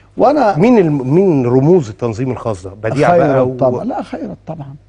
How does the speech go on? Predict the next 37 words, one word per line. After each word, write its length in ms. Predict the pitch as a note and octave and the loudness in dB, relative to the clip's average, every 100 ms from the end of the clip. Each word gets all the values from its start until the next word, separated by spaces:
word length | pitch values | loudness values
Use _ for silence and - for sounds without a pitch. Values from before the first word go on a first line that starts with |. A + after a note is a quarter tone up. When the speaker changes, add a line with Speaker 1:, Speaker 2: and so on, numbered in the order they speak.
| _ _ _ - | _ _ _ -2
Speaker 1:
بديع 240 | D#3 - | 0 2
Speaker 2:
خيرت. 120 | C#5 F4+ | 0 0
Speaker 1:
ما، 440 | E3 C3+ C3 B2+ | 0 2 2 2
ملوش 360 | B2+ C3 D3+ - | 0 0 -2 -4
في 180 | - | -12
حاجة. 400 | - - A#2 G2 - _ - | -18 -14 -12 -14 -20 _ -4
Speaker 2:
طب 120 | B2 | 0
Speaker 1:
بديع 480 | D3 D#3 G3 F3 F#3+ | 2 4 4 4 2
يسمع 320 | F3 D3 C#3 | 0 0 0
ويطيع، 380 | C3 B2+ E3+ D3+ | 0 0 2 2
يعني 220 | C3+ C3+ | 2 2
Speaker 2:
مهدي 180 | D#3+ C3 | 2 2
Speaker 1:
زي 120 | B2 | 0
Speaker 2:
عاكف؟ 340 | A#2 B2 C3 - _ _ _ _ | 0 -2 -10 -18 _ _ _ _
Speaker 1:
ولا 340 | C3 D3 F#3+ | 0 2 2
مهدي 280 | F#3+ F3+ D#3 | 2 2 2
عاكف. 320 | D#3 F#3 - - _ _ _ _ - | 0 -2 -10 -16 _ _ _ _ -10
إنما 140 | B3 C#4+ | -4 0
تقدر 220 | G3+ F3+ | 0 0
تقول 200 | B2+ C#3+ | 0 -2
خيرت، 500 | - C#3 B2 A#2+ - | 0 0 0 -4 -8
رشاد 260 | G#2+ - A2+ | -8 -6 -6
بيومي، 640 | G#2+ G#2+ A2+ A2+ A2 G#2 G2 G#2+ G#2 | -6 -6 -6 -6 -6 -8 -12 -16 -12
محمود 340 | A#2 G#2 C#3+ | -10 -4 -2
غزلان. 840 | A#2 G#2+ F#2+ C3 B2+ A#2+ G#2+ G#2+ G#2 | -2 -6 -4 -2 -2 -2 -6 -8 -4
Speaker 2:
عزت. 320 | B2 A#2 A#2 - - _ | -2 -2 -4 -6 -20 _
Speaker 1:
ح-، 80 | - | -8
محمود 400 | D3+ D3 B2+ D3+ | -2 0 2 2
عزت 360 | G3+ E3 E3 | 4 2 0
طبعًا، 380 | - G#3 F3+ D3 | 2 2 2 2
ده 120 | C3 | 2
أمير 180 | C3 D#3+ | 2 0
التنظيم 400 | E3 - B2+ C3 | -2 -2 -2 -2
الخاص، 380 | D3+ - G#3 F3+ | -4 -2 -2 -2
ده 240 | C3+ D#3+ | -6 -6
هو 120 | F3 D#3 | -4 -4
المسؤول، 480 | B2 A#2+ C#3 G3 | -4 -4 -2 -2